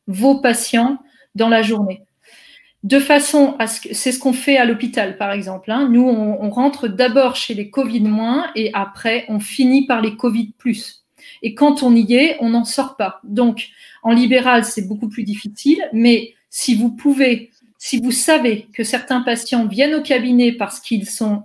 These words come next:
euh, envoyés, par exemple, par les médecins de rééducation de l'hôpital, ils sont covid plus, et jusqu'à preuve du contraire, euh, la contamination, la contagiosité, on a des doutes encore, hein, sur la durée,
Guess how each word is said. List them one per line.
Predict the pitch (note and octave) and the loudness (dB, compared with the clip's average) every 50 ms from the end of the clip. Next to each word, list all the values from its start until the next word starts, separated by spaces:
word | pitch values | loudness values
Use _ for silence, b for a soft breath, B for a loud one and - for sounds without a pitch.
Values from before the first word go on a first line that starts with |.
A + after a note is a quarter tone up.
| - - | -10 -10
euh, | F#3+ F3+ F#3 - - | -10 -10 -10 -10 -2
envoyés, | A#3 A#3+ A3 B3 A#3+ A3 G#3+ A#3+ A#3 A#3 | 0 2 2 4 2 2 2 2 0 2
par | - G#3 G3 | 0 -2 0
exemple, | G#3 G#3 F#3+ G#3+ A3+ A3+ A3 A3+ | 0 -2 -2 -2 -2 -4 -4 -6
par | G#3+ F#3+ F#3+ | -6 -6 -4
les | F#3 F#3 F#3 | -4 -4 -2
médecins | F#3+ G#3+ A#3+ A#3+ - - - B3+ B3 A#3+ A#3+ A#3+ B B B B B _ | 0 0 0 0 -2 -4 -2 0 0 0 0 -2 B B B B B _
de | G#3 | -4
rééducation | G3+ G#3 A3+ A#3 G#3 A3 G#3+ - A#3+ A3 G#3+ - A#3+ A3+ | -2 0 2 2 2 0 0 0 0 -2 0 0 0 0
de | G3+ G3 | 2 2
l'hôpital, | F#3+ A3 G#3+ - - G#3 - A3 G#3+ A#3 D4 F#4+ F#4+ | 0 -2 -4 -4 -10 -4 -2 2 2 2 2 0 -2
ils | - | -6
sont | - - G#3+ G#3 G#3 | -8 -6 -6 -6 -6
covid | - - C#4 A#3+ A#3 B3 A#3 - - _ | -2 -2 0 2 2 2 0 0 -6 _
plus, | - G#3 A3+ G#3+ - - - - - - _ _ _ _ _ _ _ _ _ | -2 -2 0 0 -2 -6 -8 -12 -14 -18 _ _ _ _ _ _ _ _ _
et | - C#4 C4+ C4 A#3 | 2 4 4 4 2
jusqu'à | - A3+ G#3 - - B3+ C4 | 2 -2 -4 -2 -2 -2 -2
preuve | - - D#4 D4 A#3+ A3+ | 0 0 0 0 0 -2
du | B3+ B3 | -4 -4
contraire, | - B3+ A#3+ A#3+ - - C4 B3+ A#3+ G#3+ G3+ F#3+ G3 G3 | -2 -2 -2 -2 0 0 0 0 0 0 -2 -2 -4 -6
euh, | G3 G3 | -8 -6
la | G3+ G3+ G#3 | -6 -6 -6
contamination, | G#3 - - C#4 C#4 - B3+ B3 B3 B3 A#3+ B3 A#3+ A#3+ - D4 C4+ | -6 0 0 0 2 2 2 4 4 4 4 2 2 0 0 0 2
la | A3+ G3 | 2 0
contagiosité, | G3+ - - C#4 C#4 C#4 C#4 B3+ B3 A#3 B3+ B3 A3 A#3+ A3+ - - C4 B3 | -2 -2 -2 -2 0 2 2 2 2 2 -2 -2 -2 -2 -4 -4 -2 -2 -2
on | A3+ G#3+ G#3 | 0 0 -2
a | G3 | -2
des | F#3 G#3+ G#3 | -2 -4 -4
doutes | F3 G3+ D4 F#4 G4+ - - | 0 2 2 2 2 0 -4
encore, | A3 G#3 G#3 - B3 C4 C4+ C4 | -6 -6 -4 -4 -4 -2 -2 -2
hein, | A3+ A#3 | -4 -4
sur | - - G3+ G3+ | -4 -6 -8 -6
la | G3 F#3+ F#3 | -6 -6 -8
durée, | F#3 F#3+ G#3+ A3 G#3+ A3+ C4+ F#4 - b | -6 -4 -4 -2 0 0 0 0 0 b